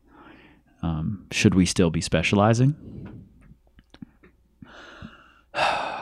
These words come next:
Speaker 2: So this is tough with climbing because, I mean, it's kind of multifaceted.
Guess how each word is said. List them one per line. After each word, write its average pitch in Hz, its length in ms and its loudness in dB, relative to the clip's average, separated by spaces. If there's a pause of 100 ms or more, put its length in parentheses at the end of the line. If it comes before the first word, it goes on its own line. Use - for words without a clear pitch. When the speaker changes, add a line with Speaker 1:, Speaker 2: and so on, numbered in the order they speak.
(520)
Speaker 2:
So 143 180 6
this 135 220 8
is 127 100 4
tough - 540 4
with 101 160 2
climbing 85 420 4
because, 92 800 4 (200)
I 110 60 4
mean, 101 180 8
it's 92 100 2
kind 95 240 4
of 90 80 2
multifaceted. 90 920 2